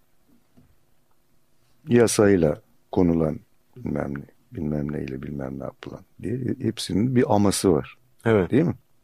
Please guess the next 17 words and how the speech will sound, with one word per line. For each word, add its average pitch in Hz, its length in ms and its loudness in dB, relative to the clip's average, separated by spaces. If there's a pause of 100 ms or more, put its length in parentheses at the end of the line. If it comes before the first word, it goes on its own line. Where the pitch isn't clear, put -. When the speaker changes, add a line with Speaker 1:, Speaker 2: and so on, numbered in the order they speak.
(200)
Speaker 2:
Hı - 60 -10
hı. 95 180 -12 (1400)
Evet, 147 300 4
yani 104 200 4
şu, - 540 -4
şu - 380 -8
tür 131 200 0
bir 123 40 -2
soru 123 240 2
sorulabilir 113 500 0
tabii 98 240 -4
samimiyetle 110 720 0
ilgili. 90 300 -8
Yani, 98 340 -2 (280)
e, 101 380 -2 (440)
işte - 260 -12
bir 117 300 0